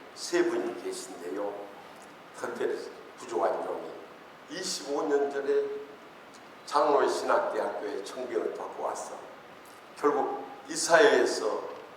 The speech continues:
거절당하고 오갈 데가 없을 때 저를 거두듯이 치유상담대학원 대학교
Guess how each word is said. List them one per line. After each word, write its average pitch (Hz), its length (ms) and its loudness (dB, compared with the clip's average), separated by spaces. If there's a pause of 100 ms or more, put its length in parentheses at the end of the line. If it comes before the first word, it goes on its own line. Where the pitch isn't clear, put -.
거절당하고 - 840 -4
오갈 - 300 8
데가 104 220 2
없을 104 340 -2
때 - 80 -14 (800)
저를 143 340 2
거두듯이 123 680 -6 (1900)
치유상담대학원 143 1300 4
대학교 143 680 -4